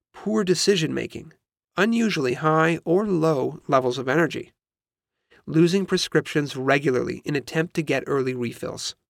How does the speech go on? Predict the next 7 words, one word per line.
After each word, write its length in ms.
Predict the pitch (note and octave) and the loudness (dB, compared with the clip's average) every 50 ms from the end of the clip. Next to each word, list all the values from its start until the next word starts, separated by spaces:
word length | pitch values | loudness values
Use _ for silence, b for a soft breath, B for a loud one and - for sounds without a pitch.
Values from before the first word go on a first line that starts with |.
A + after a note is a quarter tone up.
| _ _ _ _ _ _ _ _ _ _ _ _ _ _ _ _ _ _ _ | _ _ _ _ _ _ _ _ _ _ _ _ _ _ _ _ _ _ _
doctor 400 | D3 C#3+ D3+ E3 D#3 - C3+ A#2 | 4 6 6 4 0 -2 -2 -2
shopping, 480 | - - B2 A#2 - - - - E3 - _ _ _ | 0 -2 -4 -4 -4 -8 -12 -16 -16 -18 _ _ _
or 140 | - D3+ D3+ | 0 0 2
going 320 | C#3 D#3 E3 E3 F3+ G#3+ | 4 4 4 4 4 4
to 100 | G#3+ F#3 | 2 -2
several 440 | D#3+ - - - D#3+ D3+ D3+ C#3+ C3 | -2 -2 2 2 2 4 4 2 0
physicians 680 | - - C3 C3 D3 D#3 D3+ - - - - - - | 0 -2 -4 2 2 2 2 2 -4 -4 -6 -12 -14